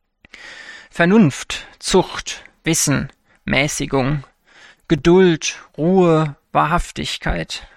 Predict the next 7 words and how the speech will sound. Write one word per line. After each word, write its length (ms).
Entstehen, 720
Vergehen, 840
Lust 520
und 180
Schmerz, 800
dazu 600
Gefahr 680